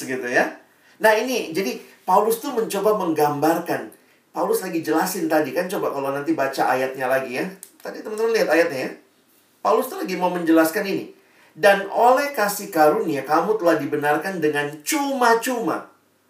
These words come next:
Gratis. Tapi nggak gratisan. Karena apa? Karena penebusan dalam Kristus Yesus. Makanya ini ya, dia lagi jelasin ya. Gratis tapi nggak gratisan.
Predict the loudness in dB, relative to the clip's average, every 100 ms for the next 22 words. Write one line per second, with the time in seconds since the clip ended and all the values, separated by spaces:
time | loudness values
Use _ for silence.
0 | _ -16 -6 0 2 2 -2 -6 -4 -6
1 | -8 -12 -18 _ _ _ _ -6 -6 -2
2 | -2 -2 -2 -2 -2 -6 -6 -6 0 2
3 | 2 2 2 2 0 -2 -8 -12 0 2
4 | 2 -2 -6 0 0 2 0 0 -4 -4
5 | 0 2 6 6 4 0 -6 -8 -6 -8
6 | -6 -6 -6 -8 -12 -10 -8 -4 -4 -2
7 | 0 2 4 6 6 4 4 4 4 2
8 | 0 -2 -2 -12 _ _ -4 4 4 4
9 | -2 2 2 2 4 4 6 4 2 0
10 | 0 0